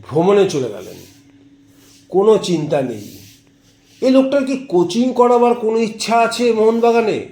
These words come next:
আমার তো মনে হয় না। না হলে এতদিন কাটানোর পর তিনি ফিরলেন,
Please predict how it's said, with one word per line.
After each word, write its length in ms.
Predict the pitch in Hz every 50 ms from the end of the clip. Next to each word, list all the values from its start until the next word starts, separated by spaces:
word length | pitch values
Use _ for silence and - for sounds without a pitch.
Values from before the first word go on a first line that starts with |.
| -
আমার 320 | - - 139 165 202 202 202 -
তো 40 | 196
মনে 240 | 180 170 165 160 156 156
হয় 180 | 156 151 135
না। 140 | 135 123 107 90 - - - _ _ _ _ _ _ _ _ _ _ _ _ _ _ _ _ _ _ _
না 160 | 127 147 180 202 233
হলে 160 | 247 254 254
এতদিন 460 | 247 233 220 - - 247 220 240 240 233
কাটানোর 520 | 220 - 196 196 190 190 220 220 226 220 214 220
পর 120 | 220 220 220 220 -
তিনি 180 | 170 131 139 143
ফিরলেন, 480 | 139 - 180 196 202 208 208 214 214